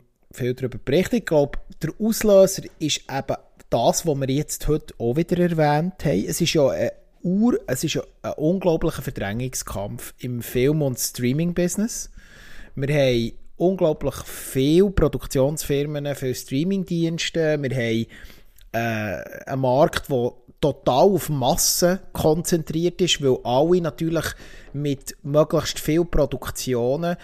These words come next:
Zuschauerinnen und Zuschauer zu sich wollen holen. Jetzt muss man hier natürlich noch ein bisschen Trennung machen zwischen Streaming und zwischen Kino. Das Kino hat durch Corona natürlich, ähm,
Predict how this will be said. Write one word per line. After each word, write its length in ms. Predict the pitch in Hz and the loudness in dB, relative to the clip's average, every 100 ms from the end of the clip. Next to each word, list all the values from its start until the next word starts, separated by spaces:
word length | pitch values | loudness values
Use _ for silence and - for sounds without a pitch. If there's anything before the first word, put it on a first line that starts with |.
| - - | -14 -8
Zuschauerinnen 640 | 156 170 185 151 156 143 | -2 2 4 4 2 -4
und 100 | 127 | -4
Zuschauer 420 | 156 147 151 151 | -4 -2 -2 -2
zu 120 | - 131 | -6 -6
sich 520 | - 131 147 180 175 | 0 2 4 2 2
wollen 280 | 165 170 165 | 2 4 2
holen. 360 | 156 165 202 254 - - - | 2 2 2 0 -10 -20 -12
Jetzt 140 | 131 | -8
muss 180 | 151 127 | -6 -6
man 100 | 131 | -4
hier 120 | 151 | -4
natürlich 240 | 151 151 156 | -4 -4 -4
noch 120 | 151 | -2
ein 80 | 147 | -4
bisschen 80 | - | -2
Trennung 380 | 131 131 151 151 | 0 0 0 -4
machen 320 | 147 147 160 | -2 -2 -2
zwischen 280 | - 135 139 | -4 -4 -4
Streaming 1000 | - - 143 131 143 165 170 170 175 185 - - - - | -6 -6 -4 -2 0 0 0 0 -2 -4 -6 -16 -20 -12
und 220 | 165 139 | -6 -4
zwischen 340 | - 127 - 127 | -2 -2 0 -2
Kino. 600 | - 156 170 180 233 - - - - - - | -2 -2 0 0 -2 -6 -16 -20 -18 -20 -6
Das 100 | - | -2
Kino 240 | 175 175 160 | 0 4 4
hat 180 | 143 135 | 4 0
durch 100 | 131 | 2
Corona 420 | 127 131 147 143 | 4 4 4 0
natürlich, 480 | 135 - 139 135 - - - | -4 -4 0 0 -2 -6 -6
ähm, 440 | 120 117 117 117 | -4 -4 -6 -10